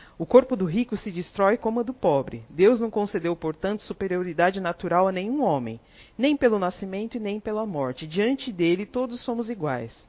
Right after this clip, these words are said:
Então, assim, o que que vai fazer com que a gente seja diferente, que nossas experiências sejam diferentes, que a nossa vida seja diferente? É o como a gente conduz a nossa vida,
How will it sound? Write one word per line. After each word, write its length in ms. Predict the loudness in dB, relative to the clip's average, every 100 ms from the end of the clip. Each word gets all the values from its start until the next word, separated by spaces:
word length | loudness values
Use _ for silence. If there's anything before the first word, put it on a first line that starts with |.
| _ _ _ _ _ _ _ _
Então, 180 | -8 -4
assim, 200 | -4 -6
o 40 | -8
que 140 | -6
que 80 | 2
vai 160 | 2
fazer 260 | 4 -2 -4
com 160 | -6 -4
que 80 |
a 60 | -2
gente 240 | -2 -6
seja 240 | -4 -4 -4
diferente, 480 | -6 -6 -4 -4 -6
que 100 | -4
nossas 320 | -4 -4 -10
experiências 580 | -4 -4 -2 -4 -6 -10 -6
sejam 340 | -2 -2 -2
diferentes, 720 | -6 -6 -6 -4 -4 -8 -14 -20 -20 -20 -6
que 80 | -2
a 40 |
nossa 200 | -2 -2
vida 220 | -4 -2
seja 460 | -2 2 4 4 2
diferente? 760 | -6 -12 -10 -10 -12 -16 -20 _ _ -20 -20 -20 -20 -20 _ _ _ _ _
É 240 | 4 4 4
o 80 |
como 500 | -2 2 2 4 2
a 80 | 0
gente 280 | 0 -2 -2
conduz 340 | -2 0 0
a 60 | 0
nossa 240 | -2 -2
vida, 340 | -2 -2 -4